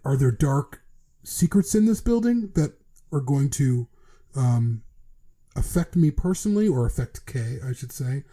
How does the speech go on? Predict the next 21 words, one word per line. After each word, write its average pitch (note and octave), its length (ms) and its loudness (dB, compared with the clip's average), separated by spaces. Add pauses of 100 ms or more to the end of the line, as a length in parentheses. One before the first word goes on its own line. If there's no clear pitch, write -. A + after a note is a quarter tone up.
(320)
um, B2+ 220 0
because A#2+ 300 -4
then C3 220 -2
he C3 140 -2
discovers B2+ 580 -2
Deckard D3 440 -2
there. A2 300 -6 (240)
He B2+ 120 -8
discovers C3+ 560 0
Rachel, B2+ 600 2 (140)
Rachel D3 500 2
there. A2+ 260 -4 (280)
Rachel D#3 360 4
is B2+ 120 2
then C#3 180 4
born D3 320 2
again C3+ 580 2 (100)
in D3+ 200 6
the C#3+ 100 4
Wallace B2 500 -2
Tower. C#3 540 -12